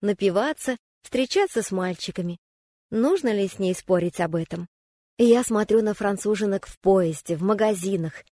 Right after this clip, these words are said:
в уличном кафе. Все, что я думала об их красоте, об их стиле, все правда. Это тот код, который мне хочется взломать, хотя я даже не разговариваю с настоящими французами,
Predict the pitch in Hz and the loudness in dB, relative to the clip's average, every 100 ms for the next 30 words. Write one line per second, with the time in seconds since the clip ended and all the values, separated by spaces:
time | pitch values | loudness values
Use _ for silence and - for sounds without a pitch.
0 | _ 190 196 247 240 - 240 233 240 226 | _ -2 2 4 2 0 0 2 0 0
1 | 202 165 - _ _ _ _ - - 269 | -2 -2 -6 _ _ _ _ -6 -2 2
2 | 302 - 214 202 185 254 214 190 185 180 | 0 0 0 2 4 2 2 0 0 4
3 | 226 - 190 185 175 - 240 226 _ _ | 2 2 -2 0 -2 -2 -6 -6 _ _
4 | _ 214 196 208 - - - 302 165 - | _ 0 4 2 2 -4 -2 -2 -2 -10
5 | _ _ - - - 220 - 302 311 202 | _ _ -2 2 4 4 4 2 2 -2
6 | 151 147 _ _ _ _ _ - 240 233 | -8 -12 _ _ _ _ _ -2 -2 0
7 | 226 _ 262 220 - - 285 262 - _ | -6 _ 4 4 0 -4 -2 -2 -6 _
8 | _ - 196 220 220 214 214 208 220 226 | _ -8 -4 2 2 2 2 0 0 0
9 | 240 - 254 262 311 330 240 - - _ | 0 -2 -2 0 0 0 -2 -4 -12 _
10 | _ _ _ - 220 220 202 190 214 220 | _ _ _ -2 0 2 2 4 4 4
11 | 220 214 208 190 196 185 247 254 196 190 | 2 2 2 2 2 2 2 2 2 0
12 | 190 - 202 202 196 208 202 226 214 202 | -2 0 2 2 0 -2 -2 0 0 0
13 | 202 170 175 | -2 0 -2